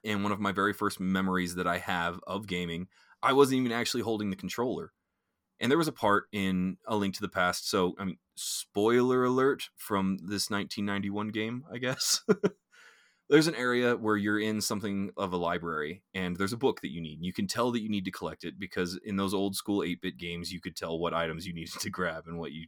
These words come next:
what you didn't. And he couldn't figure out how to get it down.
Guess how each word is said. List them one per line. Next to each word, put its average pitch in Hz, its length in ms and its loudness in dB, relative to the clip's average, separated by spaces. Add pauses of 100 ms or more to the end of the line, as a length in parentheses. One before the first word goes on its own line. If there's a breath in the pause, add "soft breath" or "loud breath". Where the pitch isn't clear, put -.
what 82 140 -12
you 82 100 -6
didn't. 80 300 -10 (880)
And 110 80 -2
he 123 60 4
couldn't 170 160 2
figure 175 180 -2
out 117 60 2
how 110 60 4
to 107 40 2
get 95 140 -2
it 82 80 -8
down. 95 340 -2